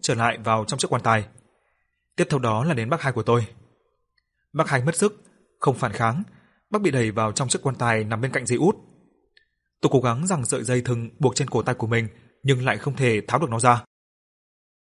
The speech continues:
"Làm lễ nhập quan!" Một trong số những bà thím hét lớn. "Không kịp nữa rồi.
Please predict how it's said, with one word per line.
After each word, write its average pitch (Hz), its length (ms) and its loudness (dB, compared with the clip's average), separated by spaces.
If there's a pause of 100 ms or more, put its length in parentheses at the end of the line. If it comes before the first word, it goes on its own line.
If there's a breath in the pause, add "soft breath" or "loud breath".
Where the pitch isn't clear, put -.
"Làm 120 240 6
lễ 147 160 4
nhập 190 160 4
quan!" 143 260 8 (1080)
Một 139 140 0
trong 180 120 -2
số 120 220 2
những 147 160 -6
bà 151 120 2
thím 117 160 -4
hét 127 140 -2
lớn. 127 260 0 (1080)
"Không - 180 0
kịp 135 140 2
nữa 139 100 2
rồi. 117 280 2